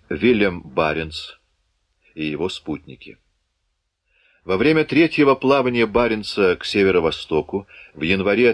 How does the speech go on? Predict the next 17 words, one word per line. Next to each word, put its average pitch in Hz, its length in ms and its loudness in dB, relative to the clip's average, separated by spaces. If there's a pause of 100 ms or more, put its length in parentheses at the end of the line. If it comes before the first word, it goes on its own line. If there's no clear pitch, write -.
(120)
тысяча 113 420 -6
пятьсот 90 480 -2
девяносто 82 480 -2
седьмого 71 440 -6
года 120 340 0 (520)
нидерландские 113 800 0
мореходы 120 540 2
думали, 135 320 0
что 110 220 0
Табин 135 420 -2
лежит 131 320 -2
в 90 180 -12
долготе 104 680 0 (220)
сто - 440 0
семьдесят 135 640 -2
два 120 220 0
градуса – 92 720 -4